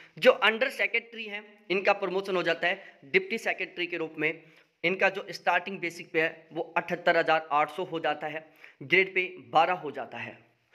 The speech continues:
और प्यारे साथियों, इनकी जो इन पदों पर पोस्टिंग है,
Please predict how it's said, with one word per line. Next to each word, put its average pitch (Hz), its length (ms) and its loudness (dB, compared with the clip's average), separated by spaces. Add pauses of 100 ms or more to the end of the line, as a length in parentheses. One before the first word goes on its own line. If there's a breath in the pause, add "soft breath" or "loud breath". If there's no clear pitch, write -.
(200 loud breath)
और 247 80 10
प्यारे 247 380 4
साथियों, 202 640 -4
इनकी 247 260 0
जो 254 380 4 (680)
इन 233 200 -2
पदों 196 200 6
पर 226 180 0 (600)
पोस्टिंग 226 400 0
है, 185 280 -2